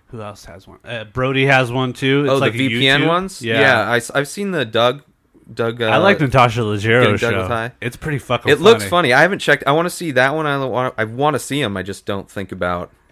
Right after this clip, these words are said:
Speaker 2: I don't know. I'm not on YouTube that much, or when I am, I go to the
Speaker 1: <clears throat>
Speaker 2: specific
Speaker 1: Dude, I
Speaker 2: things.
Speaker 1: go on, like, YouTube fucking binges. It's crazy.
Speaker 2: Yeah, I'll, I, I go on binges of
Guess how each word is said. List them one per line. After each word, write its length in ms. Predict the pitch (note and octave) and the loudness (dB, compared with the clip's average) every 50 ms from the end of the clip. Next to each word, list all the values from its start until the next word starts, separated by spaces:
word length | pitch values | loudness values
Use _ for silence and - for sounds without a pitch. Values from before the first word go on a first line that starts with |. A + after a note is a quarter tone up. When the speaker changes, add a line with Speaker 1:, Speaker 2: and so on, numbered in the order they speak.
| _ | _
Speaker 2:
I 40 | A2+ | -6
don't 80 | C3 B2 | -6 -4
know. 80 | G#2+ G#2 | -4 -4
I'm 100 | G2 G#2 | -2 -2
not 200 | A2+ A#2 G#2+ - | -2 -4 -4 -6
on 200 | G2 G2+ G2 G2 | -8 -8 -8 -8
YouTube 360 | F#2+ F2+ - - F2+ F2+ - | -10 -12 -12 -12 -14 -12 -12
that 160 | D#2+ D#2+ - | -14 -14 -14
much, 260 | - D2 A1+ - - - | -16 -18 -18 -14 -12 -10
or 40 | G2 | -8
when 120 | G2+ G2+ | -8 -6
I 120 | G2 G2 G2 | -8 -8 -8
am, 240 | G2+ G2+ F#2+ F#2+ F#2 | -8 -8 -8 -8 -10
I 60 | F#2+ | -10
go 140 | F#2+ F#2 F#2 | -10 -10 -10
to 60 | F#2 | -10
the 120 | F2+ F#2 A#2+ | -10 -12 -14
Speaker 1:
<clears throat> 120 | A2+ G#2 - | -14 -14 -14
Speaker 2:
specific 680 | G2 F#2 - - F#2+ F2 - F#2+ F2+ - _ _ _ _ _ - - _ _ _ | -16 -14 -10 -10 -12 -10 -10 -12 -12 -12 _ _ _ _ _ -20 -20 _ _ _
Speaker 1:
Dude, 280 | - - A#2 A2+ A2 G#2 | -16 -14 -12 -12 -10 -10
I 80 | - A2 | -8 -8
Speaker 2:
things. 100 | A#2+ A2+ | -6 -2
Speaker 1:
go 200 | C3+ C#3 C3+ C3 | -2 0 0 0
on, 280 | A#2+ A2 G#2+ G#2+ G#2+ G#2 | 0 -2 -4 -6 -10 -10
like, 240 | G#2 G2 F#2 F#2 _ | -12 -12 -14 -14 _
YouTube 440 | G2+ G2+ G#2 F#2+ - - G#2 G2+ F#2 | -14 -14 -14 -14 -12 -14 -14 -14 -12
fucking 380 | - G#2+ G2 - - F#2+ F#2+ F#2 F2+ | -14 -14 -14 -14 -16 -18 -20 -16 -16
binges. 560 | G2 G2 G2+ G2+ G2 F#2 F2+ F2+ F2 - - | -14 -14 -12 -14 -14 -16 -16 -18 -20 -20 -20
It's 140 | F#2+ - - | -20 -20 -20
crazy. 640 | _ - - G2 F#2+ F#2+ F#2 F2+ F2+ F2+ F2+ F2+ - _ - | _ -20 -18 -16 -14 -14 -14 -14 -16 -18 -18 -18 -20 _ -12
Speaker 2:
Yeah, 340 | G2+ G#2+ A2 G#2+ G#2+ G#2 G#2+ - _ _ _ | -8 -6 -6 -4 -6 -8 -10 -14 _ _ _
I'll, 200 | - B2 C3+ C3 _ _ A#2+ | -10 -10 -10 -12 _ _ -12
I, 180 | B2 B2 A#2+ C3+ | -10 -8 -6 -8
I 40 | C3 | -8
go 180 | A#2 G#2+ A2 G2 | -8 -6 -8 -6
on 140 | F#2+ F#2 F#2 | -6 -8 -10
binges 340 | F2+ G2 F#2+ F#2+ F#2 F2 F2 | -10 -12 -10 -10 -10 -12 -12
of 200 | F2 F2 F2+ | -14 -16 -18